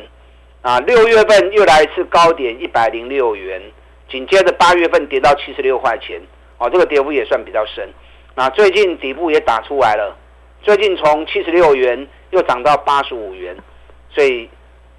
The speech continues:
台办短线如果有压回的话，哦，你要操作电动车概念股，这个股票买当注意。好，大盘的部分今天比较可惜的就是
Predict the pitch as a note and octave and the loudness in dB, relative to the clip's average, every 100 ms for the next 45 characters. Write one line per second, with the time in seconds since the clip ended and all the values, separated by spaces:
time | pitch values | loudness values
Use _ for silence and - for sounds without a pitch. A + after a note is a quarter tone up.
0 | _ - D3+ D#3+ A3+ E3 C3+ - C#3 D3 | _ -6 2 4 4 2 -2 -4 -2 0
1 | F3 F3+ C#3 C#3 D3+ D#3 - B2 C3+ B2+ | 2 4 4 4 4 4 0 -2 2 0
2 | G2 - - - A2 D3+ D3+ D#3 D#3 D3+ | 0 -12 -20 -14 -2 0 2 2 0 -2
3 | C#3+ C#3 C#3+ C#3 C3+ B2+ A2 G2 F#2+ C3+ | -6 -4 -2 -2 -4 -4 -10 -12 -12 -12
4 | B2 B2+ A#2+ G#2+ F2+ F#2 G#2 G2 F#2+ F#2 | -4 -2 0 -4 -8 -8 -8 -10 -16 -16
5 | F2+ - _ _ _ _ - E3 G#3 G#3 | -18 -20 _ _ _ _ 0 2 2 4
6 | C#4 G#3+ G#3+ A3+ A#3+ A#3 G#3+ F3+ F3+ G#3+ | 4 6 4 4 2 6 4 4 2 4
7 | G#3+ G#3+ D3 D#3+ G3 - C3 B2+ D3 C#3+ | 4 0 -2 2 2 2 -2 0 -4 -4
8 | D3 D#3 C#3 B2 | -4 -6 -6 -6